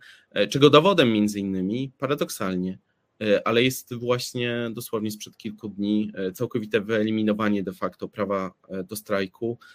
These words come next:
nauczycieli, czyli tej grupy, która uczyła dzieci czy młodzież myślenia inaczej, to znaczy myślenia niezależnego, bo głównym celem, na zakończenie swojej wypowiedzi,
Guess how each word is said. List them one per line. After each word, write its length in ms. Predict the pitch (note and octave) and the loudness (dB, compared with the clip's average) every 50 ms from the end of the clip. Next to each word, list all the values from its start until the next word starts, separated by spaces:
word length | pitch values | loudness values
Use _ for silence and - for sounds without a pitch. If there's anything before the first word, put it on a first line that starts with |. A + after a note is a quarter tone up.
| _ _ _ _ - | _ _ _ _ 2
nauczycieli, 680 | C#3+ D#3+ F3+ - G3+ - - G#2+ F2+ F2 E2 D#2+ - _ _ _ _ _ _ _ _ _ _ _ | 4 4 4 2 -2 -4 0 0 0 0 0 -6 -12 _ _ _ _ _ _ _ _ _ _ _
czyli 220 | _ - B2+ C3 - | _ -4 -4 0 2
tej 140 | C#3+ C#3 B2+ | 2 2 4
grupy, 440 | A#2 A2+ A#2 G#2+ - B2+ B2+ C3 B2+ | 4 2 2 2 2 2 2 2 0
która 580 | - - - B2 A#2+ A#2+ A#2 A#2+ A#2+ A#2+ B2+ B2+ - _ _ _ _ _ _ _ _ _ _ _ _ _ _ _ _ _ _ _ _ | -2 -8 -6 -2 0 2 2 2 2 0 -2 -6 -12 _ _ _ _ _ _ _ _ _ _ _ _ _ _ _ _ _ _ _ _
uczyła 800 | - C3 - - - D#3 D3+ C#3 A#2 A2 G#2+ A2 C3 E3 F3 - _ _ _ _ _ _ _ _ _ _ _ _ _ _ _ _ _ _ _ _ _ _ _ - _ _ _ _ | -8 -8 -6 -2 4 6 6 8 8 8 8 6 6 4 2 -4 _ _ _ _ _ _ _ _ _ _ _ _ _ _ _ _ _ _ _ _ _ _ _ -20 _ _ _ _
dzieci 440 | - - A2+ G#2+ G#2+ G#2+ - D3 C#3 | -4 0 0 0 0 -2 -4 -4 -4
czy 120 | - - A2 | -4 -2 0
młodzież 680 | A2 A2+ A2 A2 A2 G#2+ A#2+ C#3+ D#3 D#3 - - - _ _ _ | 2 4 4 4 4 4 2 2 0 0 -2 -8 -12 _ _ _
myślenia 480 | A2+ B2+ B2+ - - C3 C3 C3+ C3 | -2 -2 0 2 2 4 4 4 4
inaczej, 480 | B2 - C#3 C3+ G#2+ F#2 - - F2 F2+ | 4 2 2 2 2 0 -2 -4 -6 -6
to 60 | - | -6
znaczy 260 | - - - - A2+ | -10 -14 -14 -10 -10
myślenia 360 | A2 - - A#2+ A#2 A#2 A2+ | -8 -4 -2 0 2 2 4
niezależnego, 720 | A#2 B2 B2 C3 A#2+ A#2+ A2+ - G#2 G2 E2+ E2 - - - - - - - - - - _ _ | 2 4 4 4 4 4 2 0 -2 -4 -4 -6 -8 -12 -16 -16 -20 -20 -20 -20 -20 -20 _ _
bo 200 | F#2+ G#2+ G#2+ G#2+ | 0 2 2 2
głównym 640 | - - E2 G2+ A2 B2+ C3+ C#3 A#2+ B2 A#2+ A2+ A2+ | 0 -2 -8 -6 2 4 4 4 4 2 0 0 -2
celem, 580 | A2+ - A2 G#2 G#2 G2+ G2 G2 F#2+ G#2 G#2+ - _ | -2 -2 -2 0 0 -2 -2 -4 -6 -10 -12 -16 _
na 160 | F#2 G2 G2 | -12 -10 -10
zakończenie 420 | F#2 G2 G#2+ G#2 G#2 A2 G#2+ F#2+ | -10 -8 -8 -8 -6 -4 -6 -6
swojej 240 | F#2 - G#2 G2 G#2 | -6 -4 -6 -4 -4
wypowiedzi, 600 | G#2 G#2 G#2 G#2+ F#2+ F#2+ F2 F2 F#2+ G2 F#2 F2+ | -6 -6 -8 -6 -4 -4 -6 -6 -8 -10 -10 -10